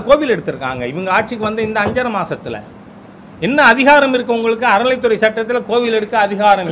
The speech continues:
இல்லை. நான் சட்டத்தை படிச்சவன், சேகர் பாபு லா படிச்சிருக்காரா தெரியாது எனக்கு.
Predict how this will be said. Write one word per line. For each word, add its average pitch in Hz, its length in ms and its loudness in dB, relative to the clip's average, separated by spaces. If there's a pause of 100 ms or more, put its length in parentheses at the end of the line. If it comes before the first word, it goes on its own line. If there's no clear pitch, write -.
இல்லை. 196 340 2 (1120)
நான் 196 220 2
சட்டத்தை 208 380 0 (120)
படிச்சவன், 208 560 0
சேகர் 220 360 2
பாபு 196 260 4
லா 190 160 4
படிச்சிருக்காரா 160 540 0 (100)
தெரியாது 147 340 0
எனக்கு. 92 180 -18